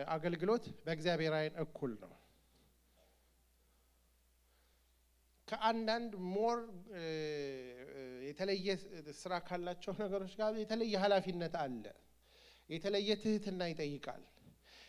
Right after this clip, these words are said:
እ፣ አካላችንን ስናየው ፉክክር የለም።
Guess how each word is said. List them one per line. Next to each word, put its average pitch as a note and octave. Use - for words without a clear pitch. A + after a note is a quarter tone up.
እ፣ D3
አካላችንን G#3+
ስናየው G3
ፉክክር G#3
የለም። E3